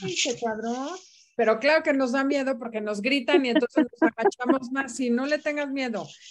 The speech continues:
Al ocho le gusta y respeta a la gente fuerte, pero no me voy a meter más, ¿va? Bueno,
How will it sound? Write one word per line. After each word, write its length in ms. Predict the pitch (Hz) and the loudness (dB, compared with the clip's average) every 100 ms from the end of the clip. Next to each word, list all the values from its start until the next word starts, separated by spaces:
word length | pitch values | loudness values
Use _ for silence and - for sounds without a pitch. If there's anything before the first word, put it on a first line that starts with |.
| - | -14
Al 180 | 202 220 | -4 0
ocho 240 | 240 240 277 | 0 0 -2
le 160 | 240 | -2
gusta 400 | 214 240 233 254 | -2 -4 -2 -2
y 40 | 214 | -2
respeta 500 | 202 202 - 233 233 | -2 -4 -8 -8 -8
a 20 | |
la 100 | 208 | -6
gente 260 | 208 202 | -8 -8
fuerte, 360 | 196 180 147 _ _ - | -10 -12 -14 _ _ -18
pero 180 | 147 180 | -14 -14
no 120 | 185 | -12
me 120 | 190 | -10
voy 80 | 196 | -10
a 40 | |
meter 260 | 185 180 175 | -12 -14 -16
más, 260 | 165 - _ - | -18 -20 _ -6
¿va? 240 | 294 427 _ _ _ - - - 262 | -6 -6 _ _ _ -14 -8 -2 0
Bueno, 200 | - | 2